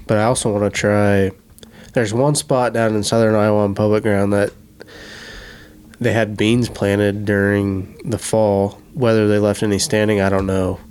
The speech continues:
But I wanna find out. But I know me and Cody talked about going down there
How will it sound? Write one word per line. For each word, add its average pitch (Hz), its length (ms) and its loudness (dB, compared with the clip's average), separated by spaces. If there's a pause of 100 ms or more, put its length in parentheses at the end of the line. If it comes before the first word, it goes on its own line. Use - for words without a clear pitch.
(140)
But 101 360 0 (140)
I 117 80 0
wanna 107 220 0
find 98 280 0
out. 101 340 0 (100)
But 110 360 -2 (180)
I 120 100 0
know 107 140 2
me 107 180 2
and 98 160 -2
Cody 107 220 0
talked 98 240 -4
about 104 180 0
going 104 220 0
down 104 180 0
there 101 280 0